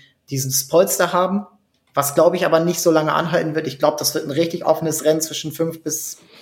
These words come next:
sieben Mannschaften. Heidenheim würde ich noch dazu zählen, Regensburg würde ich schon fast so ein bisschen rausnehmen, Paderborn auch. Äh, schwierig.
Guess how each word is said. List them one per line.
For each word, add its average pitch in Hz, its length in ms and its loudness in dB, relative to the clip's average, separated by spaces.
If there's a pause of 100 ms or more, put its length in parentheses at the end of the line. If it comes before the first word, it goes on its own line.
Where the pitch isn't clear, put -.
(220)
sieben 165 360 -4
Mannschaften. 160 840 0 (380)
Heidenheim 160 440 2
würde 156 120 0
ich 156 60 0
noch 156 100 -2
dazu 165 300 0
zählen, 165 240 0
Regensburg 156 520 -2
würde 151 120 -4
ich 143 80 -4
schon 143 120 -6
fast 156 220 -2
so 160 80 -6
ein - 20 -4
bisschen 151 220 -6
rausnehmen, 160 760 2 (440)
Paderborn 156 680 2
auch. 165 540 -2 (960)
Äh, 139 720 4
schwierig. 185 760 -2